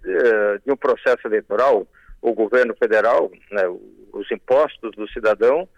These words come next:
eh, patrocinar uma, um processo eleitoral gastando bilhões de reais. Então, não é a pesquisa. A pesquisa é um indicativo, é um indicador, eh, mas quase sempre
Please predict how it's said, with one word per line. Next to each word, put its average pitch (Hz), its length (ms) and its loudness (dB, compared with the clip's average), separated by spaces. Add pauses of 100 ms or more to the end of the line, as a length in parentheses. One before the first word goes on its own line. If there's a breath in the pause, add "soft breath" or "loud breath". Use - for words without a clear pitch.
(260 soft breath)
eh, 117 220 2
patrocinar 127 680 0
uma, 127 160 0 (140)
um 113 260 -6
processo 120 600 0
eleitoral 113 440 0
gastando 147 600 -4
bilhões 139 500 0 (140)
de 110 80 -2
reais. 98 420 0 (480 soft breath)
Então, 147 240 0
não 139 140 0
é 175 100 2
a 196 60 -2
pesquisa. - 520 -4
A - 40 -6
pesquisa 381 420 -4
é 453 380 -4
um 254 40 -8
indicativo, 160 840 -4
é 95 100 -6
um 98 60 -10
indicador, 127 580 0 (480)
eh, 113 220 2
mas 123 200 2 (200)
quase 208 340 0 (240)
sempre 123 380 -4